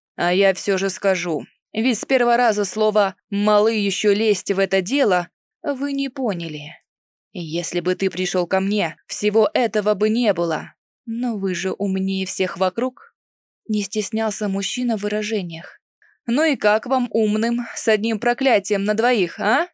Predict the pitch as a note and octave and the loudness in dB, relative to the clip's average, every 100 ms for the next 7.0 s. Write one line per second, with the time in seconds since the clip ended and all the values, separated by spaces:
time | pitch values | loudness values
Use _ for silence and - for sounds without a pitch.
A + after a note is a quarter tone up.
0 | _ _ _ _ F#3+ F#3+ G#3+ F#4 D4 - | _ _ _ _ 0 4 4 4 2 0
1 | E3 F3 - _ _ _ - A3+ C4 G3+ | -4 -4 -12 _ _ _ -6 -4 -2 -2
2 | G3+ F#3+ G#3 A#3 G#3 G3 G#3 G#3+ A3+ A#3 | -2 0 0 2 0 0 0 2 2 2
3 | G3 F#3 F3+ G3+ G#3+ F3 - D3 D#3 - | 0 0 -2 -2 -2 -4 -6 -10 -10 -18
4 | _ _ _ _ _ _ _ _ - A#3 | _ _ _ _ _ _ _ _ -4 -2
5 | G3+ F#3 G#3 G3 G3 G3 A3 A#3+ A3 - | -2 -4 -4 -2 -2 0 0 -2 -4 -6
6 | - F3 D#3+ F#3+ B3 A#3 G3+ G3 F#3 | -12 -12 -2 2 2 2 0 -2 -4